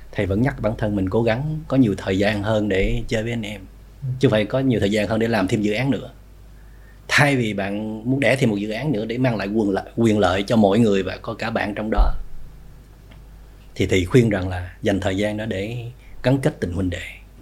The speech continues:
Speaker 1: Hãy xem họ là những người họ đã bỏ công ăn việc làm ở nơi khác, họ đến với mình.
Speaker 2: Ừ.
Speaker 1: Họ không chọn ai mà họ chọn mình, có niềm tin đó. Thì, à, hãy để cho họ,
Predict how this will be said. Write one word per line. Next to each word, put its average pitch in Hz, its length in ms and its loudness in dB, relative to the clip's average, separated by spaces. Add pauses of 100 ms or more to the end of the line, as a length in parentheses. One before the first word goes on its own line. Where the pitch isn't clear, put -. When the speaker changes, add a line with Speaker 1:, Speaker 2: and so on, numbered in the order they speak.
(500)
Speaker 1:
Hãy 131 140 2
xem 127 220 4
họ 98 180 0
là 95 80 -2
những 98 260 -2
người 90 480 -4
họ 95 140 -10
đã 95 140 -4
bỏ 104 400 -2
công 110 160 -6
ăn 104 300 -8
việc 98 120 -8
làm 90 200 -4
ở 95 40 -10
nơi 110 140 -2
khác, 151 280 -6 (120)
họ - 80 -12
đến 113 180 0
với 139 120 0
mình. 90 200 0 (320)
Speaker 2:
Ừ. 135 40 -8 (880)
Speaker 1:
Họ 101 160 2
không 131 180 4
chọn 104 200 4
ai 113 180 2
mà 101 80 -2
họ 101 80 -2
chọn 98 300 -2
mình, 90 200 -2 (460)
có - 100 -8
niềm 104 180 0
tin 107 200 -4
đó. 107 80 -8 (600)
Thì, 95 300 0
à, 87 220 -4
hãy 104 160 -4
để 101 160 2
cho 110 140 -6
họ, 90 420 -6